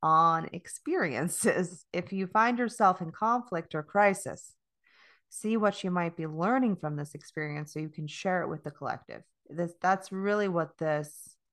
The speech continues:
emotional channel is about, is about sharing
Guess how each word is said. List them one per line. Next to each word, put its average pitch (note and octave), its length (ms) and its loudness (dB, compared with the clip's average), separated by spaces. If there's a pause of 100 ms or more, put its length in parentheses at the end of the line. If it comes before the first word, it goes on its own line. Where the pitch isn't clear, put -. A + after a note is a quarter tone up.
(560)
emotional E3+ 580 -2
channel D3+ 380 -6
is D3 140 -8
about, D3 600 2
is D#3 180 -14
about D3 420 -2
sharing E3 720 -2